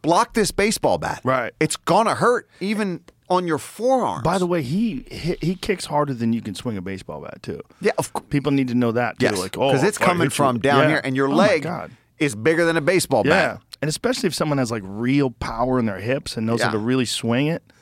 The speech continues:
Speaker 1: I think he needs to keep developing that. If
Speaker 2: Oh,
Speaker 1: he
Speaker 2: my
Speaker 1: can
Speaker 2: God,
Speaker 1: keep
Speaker 2: yeah.
Speaker 1: developing that left kick and get a little more flexible, 'cause he, you could tell he's just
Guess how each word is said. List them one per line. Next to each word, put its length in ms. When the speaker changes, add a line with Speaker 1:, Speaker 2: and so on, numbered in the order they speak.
Speaker 1:
I 100
think 160
he 100
needs 200
to 80
keep 200
developing 520
that. 240
If 60
Speaker 2:
Oh, 40
Speaker 1:
he 60
Speaker 2:
my 60
Speaker 1:
can 80
Speaker 2:
God, 220
Speaker 1:
keep 100
Speaker 2:
yeah. 60
Speaker 1:
developing 460
that 140
left 260
kick 240
and 140
get 140
a 20
little 180
more 200
flexible, 600
'cause 140
he, 220
you 80
could 140
tell 160
he's 260
just 220